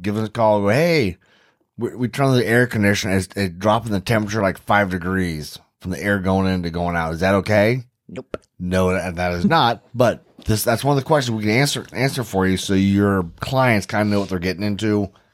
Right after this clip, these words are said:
Speaker 1: Hopefully people aren't waiving the inspections like they used to. Some people will, but we have that Going Commando class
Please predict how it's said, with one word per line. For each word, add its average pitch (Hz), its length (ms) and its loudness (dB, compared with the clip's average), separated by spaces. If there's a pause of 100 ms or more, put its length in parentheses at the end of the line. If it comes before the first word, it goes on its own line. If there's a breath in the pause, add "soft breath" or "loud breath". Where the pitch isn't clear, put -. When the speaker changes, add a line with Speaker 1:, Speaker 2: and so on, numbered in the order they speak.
(840 soft breath)
Speaker 1:
Hopefully 117 400 0
people 135 280 0
aren't 131 280 2
waiving 127 340 2
the 127 60 2
inspections 120 640 0 (480 loud breath)
like 117 160 -8
they 123 80 -2
used 131 380 0
to. 110 340 2 (360)
Some 120 220 -4
people 131 240 2
will, 123 220 4
but 95 160 -2
we 107 140 0
have 107 160 2
that 92 280 0
Going 104 220 -2
Commando 143 420 0
class 85 480 -2